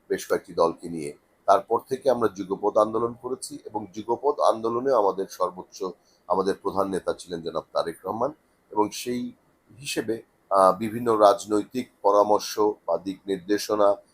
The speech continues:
আহ, বিভিন্ন, আহ, ব্যাপারেই তার সাথে আমাদের কথা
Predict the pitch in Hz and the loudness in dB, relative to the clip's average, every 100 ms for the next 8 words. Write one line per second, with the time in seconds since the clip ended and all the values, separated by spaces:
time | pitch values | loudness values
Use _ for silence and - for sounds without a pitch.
0 | _ - 92 90 90 - 78 95 110 113 | _ 2 6 8 6 4 0 0 -2 -4
1 | 120 117 - 104 98 95 _ 98 95 101 | 0 -2 2 4 4 2 _ 2 4 2
2 | 104 95 - 95 92 90 87 - 85 - | 4 0 0 0 0 0 -4 -2 -2 4
3 | 95 92 | 2 2